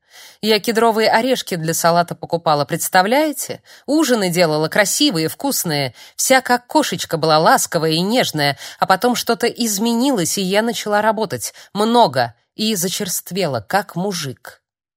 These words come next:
"То есть вы полагаете, что много работают только мужики? А зачем вы много работаете?" Королева защищала свое право работать упорно, самоотверженно. Она что-то говорила про увлеченность бизнесом, про рост, про деньги.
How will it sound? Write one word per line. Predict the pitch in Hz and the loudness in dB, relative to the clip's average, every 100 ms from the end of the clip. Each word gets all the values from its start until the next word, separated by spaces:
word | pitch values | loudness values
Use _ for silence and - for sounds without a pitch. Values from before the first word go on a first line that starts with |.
| _ _ _ | _ _ _
"То | 277 | 0
есть | 277 - - | 0 0 -2
вы | 277 | -2
полагаете, | 339 294 247 180 156 160 175 - 302 302 | 0 4 4 4 0 0 -2 -2 -2 -2
что | - 202 196 | -4 -4 -4
много | 196 156 143 143 | -2 -4 -4 -4
работают | 135 170 214 294 - - | -4 -4 -6 -6 -6 -6
только | 233 - | -6 -6
мужики? | 233 233 196 175 - - _ - | -6 -6 -6 -10 -16 -18 _ -6
А | 170 | -4
зачем | 175 170 349 | -4 -6 -6
вы | 339 | -4
много | 339 320 269 | -2 -2 -4
работаете?" | - 143 - - - - - _ _ _ _ _ _ _ _ _ _ | -6 -6 -12 -16 -16 -16 -18 _ _ _ _ _ _ _ _ _ _
Королева | - - 135 175 208 | -14 -10 -8 -10 -10
защищала | 185 175 - - 208 196 | -10 -12 -12 -12 -10 -10
свое | - 165 180 | -8 -8 -8
право | 160 170 | -8 -8
работать | 165 156 131 123 - - | -8 -8 -10 -12 -14 -14
упорно, | 180 - 147 170 151 139 113 | -18 -12 -6 -4 -4 -10 -10
самоотверженно. | - 135 156 156 147 170 - 135 113 - - - _ - | -10 -8 -8 -8 -6 -6 -6 -10 -12 -16 -20 -20 _ -8
Она | 185 202 | -6 -6
что-то | - 196 | -6 -10
говорила | 180 175 208 226 | -6 -4 -4 -4
про | 190 180 | -6 -6
увлеченность | - 165 180 180 220 196 127 117 | -6 -8 -8 -8 -8 -8 -8 -10
бизнесом, | 147 180 160 135 139 | -8 -8 -6 -6 -8
про | 131 123 | -6 -6
рост, | 123 156 170 - | -4 -4 -6 -8
про | - 120 | -8 -6
деньги. | 127 151 147 135 | -6 -6 -8 -10